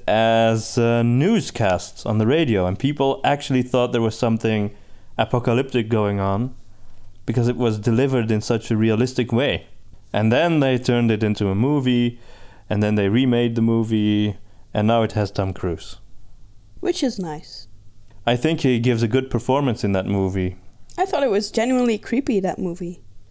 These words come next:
Speaker 2: Even though there's no gore and, and spluttering brains or something, but it was just very ominous.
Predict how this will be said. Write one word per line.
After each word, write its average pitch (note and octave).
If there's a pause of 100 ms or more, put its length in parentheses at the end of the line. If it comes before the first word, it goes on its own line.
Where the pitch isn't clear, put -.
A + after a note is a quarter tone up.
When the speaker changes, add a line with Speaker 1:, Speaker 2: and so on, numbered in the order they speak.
(320)
Speaker 2:
Even A3+
though A3
there's G3+
no G3+
gore G3+
and, F#3+
and F3+
spluttering F3+
brains F#3+
or E3+
something, F#3+
but F3+
it E3
was F3+
just - (100)
very F#3+ (880)
ominous. A#3